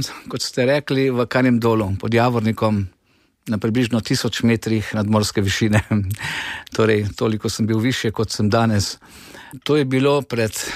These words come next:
eh, petinpetdesetimi leti v tej vasici, ki je takrat bila še kar živahna. Imela veliko prebivalcev. Moja mama je, eh, v tej vasici tudi hodila v osnovno šolo,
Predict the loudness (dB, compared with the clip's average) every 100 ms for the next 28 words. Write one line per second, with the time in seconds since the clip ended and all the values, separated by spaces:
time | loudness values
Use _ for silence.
0 | -8 -6 -4 -2 -4 -2 -2 -2 0 2
1 | 2 0 2 4 4 4 2 2 _ -20
2 | -20 -20 _ -6 0 0 2 4 4 2
3 | 0 -2 -2 0 -2 -2 2 2 2 0
4 | 0 0 0 0 0 0 0 0 0 0
5 | 2 2 2 2 0 0 -4 -16 -20 -20
6 | -2 2 2 2 0 -2 -4 -4 -2 0
7 | 2 0 0 0 0 -2 -6 0 2 4
8 | 4 4 2 2 0 -2 -4 -4 -4 -2
9 | -2 0 -2 -4 -6 -2 0 0 0 0
10 | 2 2 2 0 -2 -2 2 2 4 4
11 | 4 4